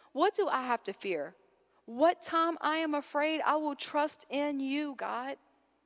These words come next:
What time I am afraid. Don't let fear do that. Don't let, get our emotions, get our we-, uh, wants in line with our will. Get our emotions in line with our will. Let our will become our reality. And once we do that, man, there is no stopping us.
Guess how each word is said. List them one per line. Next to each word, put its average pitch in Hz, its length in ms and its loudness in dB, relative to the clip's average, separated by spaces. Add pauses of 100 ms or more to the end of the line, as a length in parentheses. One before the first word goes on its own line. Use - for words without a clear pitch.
(920)
What 330 180 0
time 302 300 -2
I 240 120 -2
am 196 120 -6
afraid. 160 440 -8 (300)
Don't 311 220 0
let 302 200 -2
fear 269 160 -4
do 226 200 -10
that. 165 200 -4
Don't 277 240 -4
let, 240 180 -2
get 339 120 -4
our 359 160 4
emotions, 277 560 0
get 359 140 2
our 359 140 8
we-, 247 260 2
uh, 220 100 8
wants 277 360 4
in 233 160 2
line 262 200 6
with 247 140 2
our 208 100 8
will. 202 340 6 (200)
Get 311 100 8
our 349 80 8
emotions 277 520 8
in 233 80 4
line 233 180 6
with 233 120 6
our 202 120 10
will. 202 360 8 (200)
Let 285 160 8
our 320 120 10
will 262 360 8
become 233 340 2
our 196 160 8
reality. 190 720 2 (640)
And 214 140 8
once 320 200 6
we 254 120 6
do 294 240 6
that, 254 180 6
man, 285 180 6
there 392 140 8
is 330 120 6
no 254 180 8
stopping 294 480 2
us. 156 260 -2